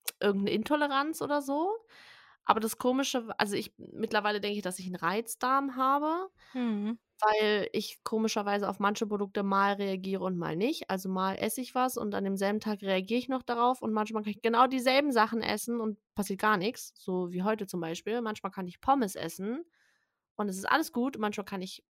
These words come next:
Speaker 1: Pommes überhaupt nicht essen, weil ich solche Magenkrämpfe kriege und die dann immer mit Durchfall enden.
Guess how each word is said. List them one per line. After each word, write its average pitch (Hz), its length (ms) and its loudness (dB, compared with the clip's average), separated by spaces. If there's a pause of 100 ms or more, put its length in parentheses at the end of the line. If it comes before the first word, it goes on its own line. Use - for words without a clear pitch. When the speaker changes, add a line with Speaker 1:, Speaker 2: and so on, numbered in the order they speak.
(160)
Speaker 1:
Pommes 220 260 0
überhaupt 240 320 2
nicht 226 160 -2
essen, 269 360 -4 (120)
weil 190 200 -2
ich 196 160 -8
solche 285 240 0
Magenkrämpfe 226 580 0
kriege 208 420 0
und 202 300 -6
die 208 140 -4
dann 208 140 -4
immer 226 280 0
mit 208 220 -2
Durchfall 233 320 0
enden. 202 500 -2